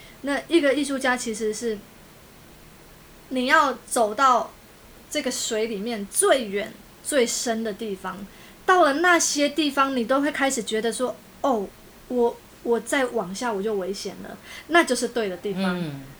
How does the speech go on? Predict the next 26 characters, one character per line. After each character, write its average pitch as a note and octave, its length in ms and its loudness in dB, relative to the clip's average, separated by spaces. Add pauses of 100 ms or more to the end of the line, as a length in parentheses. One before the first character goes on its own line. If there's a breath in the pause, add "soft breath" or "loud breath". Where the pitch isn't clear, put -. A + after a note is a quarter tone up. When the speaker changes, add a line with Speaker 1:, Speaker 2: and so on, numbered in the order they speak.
(140)
Speaker 1:
对， G#3 300 -4
Speaker 2:
嗯。 F#3+ 160 -8
Speaker 1:
那 E4+ 120 4
才 C#4+ 140 0
会 C#4+ 200 2
让 C#4 260 2
你 G3+ 180 -6
就 B3 140 -2
是 A#3+ 280 0
Speaker 2:
突 G3+ 120 -10 (120)
破。 - 120 -16 (340)
Speaker 1:
突 B3 220 -2
破， A#3+ 460 2
Speaker 2:
嗯。 - 60 -8
Speaker 1:
然 A#3 140 2
后 C#4 160 0
有 A3+ 220 0
那 C4+ 140 -2
个 A#3 280 -2
兴 B3 320 -4
奋 B3 240 -2
状 A3+ 240 -4
态 A3+ 320 -4
Speaker 2:
嗯。 E3 240 -8
Speaker 1:
去 C4+ 400 -4 (460 loud breath)
说， C4 580 2